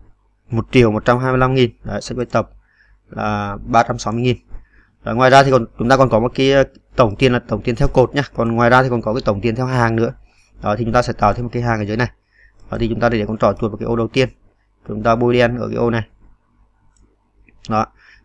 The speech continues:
bôi đen cái ô này nhá. Rồi, sau khi ô, bôi đen cái hàng ở dưới này là hàng thứ tư đó, thì chúng ta sẽ vào lại menu Home này, vào lại cái biểu tượng, à, tạo bảng lúc nãy,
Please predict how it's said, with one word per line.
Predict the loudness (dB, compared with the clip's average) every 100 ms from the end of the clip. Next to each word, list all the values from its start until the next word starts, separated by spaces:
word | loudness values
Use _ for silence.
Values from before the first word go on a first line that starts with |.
| -4
bôi | 0
đen | 2
cái | 2
ô | 2
này | 2
nhá. | 0 -2 _ _ _ -4
Rồi, | 0 0 0
sau | -2
khi | 0
ô, | 2 2
bôi | 4 2
đen | 2
cái | 0
hàng | 2 2
ở | 0
dưới | 0
này | 0 0
là | 0
hàng | 0
thứ | 0
tư | 2 4
đó, | 4 0 -2
thì | 0 2 0
chúng | -4 -6
ta | -4
sẽ | -6 -8 -6
vào | 0 0
lại | -2
menu | -4 -4 -2
Home | -2 -2
này, | -6 _ _ _ _ -6
vào | -2
lại | -2 -2
cái | -2
biểu | -2
tượng, | -4 -4 -6
à, | -10 -2
tạo | 2 2
bảng | 2
lúc | 0
nãy, | -4